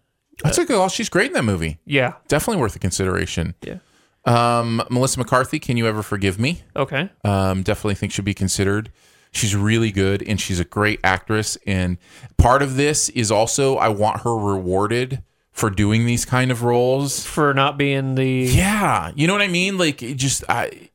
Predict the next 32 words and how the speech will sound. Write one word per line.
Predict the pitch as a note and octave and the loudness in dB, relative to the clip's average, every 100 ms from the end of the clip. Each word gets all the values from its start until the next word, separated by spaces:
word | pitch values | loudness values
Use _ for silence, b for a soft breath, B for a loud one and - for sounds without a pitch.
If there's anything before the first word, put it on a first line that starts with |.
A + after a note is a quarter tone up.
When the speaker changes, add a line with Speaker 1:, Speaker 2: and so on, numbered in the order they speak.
| _ | _
Speaker 1:
it's | C3+ C3 | -6 -2
like, | D3 C3 - - - | 0 -2 -4 -12 -2
I | B2 | 0
want | A#2 C#3 D3 _ _ | 2 0 -2 _ _
her | A#2 C#3 | 0 0
supported | - A2 - A2+ C#3+ G2+ F#2 F2 | 0 -4 -2 0 2 0 -2 -6
for | - G#2+ | -4 -2
these | G#2 F#2+ | -2 -2
<laughs> | |
decisions. | G2+ - E3 C3 A2+ A2 - - | -2 0 0 0 -2 -2 -6 -2
Speaker 2:
Yeah. | D3 B2+ A#2+ | 0 0 -2
Speaker 1:
'Cause | - D#3 | 0 0
they're | C3 B2+ | 2 -2
great | A#2 D#3+ G3 | 0 0 0
decisions, | C#3 B2 E3+ D#3 G#2+ F#2 E2+ | -2 2 2 2 -2 -4 -4
and | G2 | -4
she's | A2+ G#2 | -2 -2
really | A2 C#3+ A#2+ | 0 0 0
good | B2+ | 0
in | B2+ | 0
the | G2 | 0
movie. | G2 D3 F#2+ - _ B B B B _ | 0 0 -4 -8 _ B B B B _
Um, | A2 G#2+ G#2 G2+ G2 G#2 - _ _ | 2 2 2 0 -2 -4 -8 _ _
Speaker 2:
Lady | D3+ B2 C#3+ | 2 2 2
Speaker 1:
La-, | C#3+ C#3 | 2 2
Speaker 2:
Gaga. | C3+ | 2
Speaker 1:
Lady | B2 A2+ | 2 2
Gaga, | A2 G#2 G#2 G2+ | 2 2 2 -2
Star | - G2+ | 0 0
is | F#2 | 0
Born. | - F#2 F#2 | -2 -2 0
Speaker 2:
Yeah. | F#2 - | -2 -6